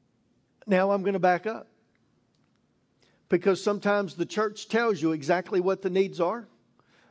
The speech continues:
but you don't hear it. How many of y'all know that every time, whenever you walk into this church, that the announcements for the month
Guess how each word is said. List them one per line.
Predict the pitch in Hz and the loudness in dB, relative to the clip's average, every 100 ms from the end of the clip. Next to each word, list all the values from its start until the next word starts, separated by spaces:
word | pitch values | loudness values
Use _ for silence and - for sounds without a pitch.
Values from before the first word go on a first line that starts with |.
| - | -6
but | 196 202 | -2 0
you | 190 | 2
don't | 220 214 | 2 2
hear | 202 254 127 | -2 -4 -6
it. | - - _ _ _ _ _ _ _ _ _ _ _ _ _ _ _ _ _ _ _ _ _ _ _ _ _ _ _ _ _ _ _ | -10 -20 _ _ _ _ _ _ _ _ _ _ _ _ _ _ _ _ _ _ _ _ _ _ _ _ _ _ _ _ _ _ _
How | 220 | 2
many | 247 269 | 4 4
of | 254 | 4
y'all | 226 220 | 4 2
know | 214 214 175 160 170 | 4 4 6 4 0
that | 147 175 | 4 4
every | 175 233 233 240 | 6 2 0 -2
time, | 214 214 196 190 | 0 0 2 2
whenever | 185 202 190 | 2 0 0
you | 185 | 2
walk | 196 214 226 | 4 2 0
into | 214 | 0
this | 202 214 208 | 4 4 4
church, | - 190 160 - - | -2 0 0 -4 -2
that | 180 - | -2 0
the | 180 | 0
announcements | 170 175 214 208 - 160 170 170 | 2 2 2 0 -6 -4 -4 -6
for | - 196 | -2 0
the | 208 | 0
month | 165 160 - | 2 0 -2